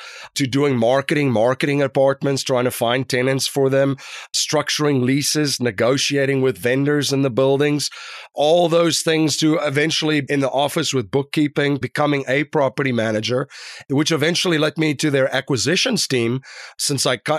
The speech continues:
knew how these buildings operated and worked, at my broker's license. And that was quite an insight, because these guys bought a lot of buildings, but they also sold a lot of buildings.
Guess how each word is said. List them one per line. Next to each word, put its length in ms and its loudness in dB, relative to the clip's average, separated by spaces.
knew 360 2
how 100 2
these 200 -2
buildings 560 0
operated 540 0
and 180 0
worked, 460 -2
at 160 -2
my 140 -2
broker's 480 -2
license. 600 0
And 160 -2
that 220 0
was 180 -2
quite 480 0
an 120 0
insight, 460 0
because 280 -4
these 180 -2
guys 260 0
bought 220 0
a 60 0
lot 180 2
of 80 -6
buildings, 500 0
but 160 -8
they 60 -2
also 300 -2
sold 360 0
a 40 0
lot 200 2
of 60 -4
buildings. 480 -4